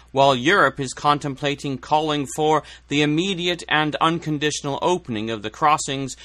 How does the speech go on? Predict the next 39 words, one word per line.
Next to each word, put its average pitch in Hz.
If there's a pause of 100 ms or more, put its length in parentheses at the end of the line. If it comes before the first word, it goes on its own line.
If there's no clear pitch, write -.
(160)
for 139
the 127
flow 175
of 139
humanitarian 143
aid, 107
commercial 139
goods, 110 (220)
and 190
persons 117
to 110
and 120
from 101
Gaza. 139 (960)
This 196
would 165
mean 170
the 147
open 190
and 117
unfettered 180
access 120
of 117
the 120
real, 185
tried, 160
tested, 135
and 120
true 220
terrorists, 92 (200)
not 214
just 185
to 156
build 131
minarets, 135
but 160
to 180
blow 170
up 214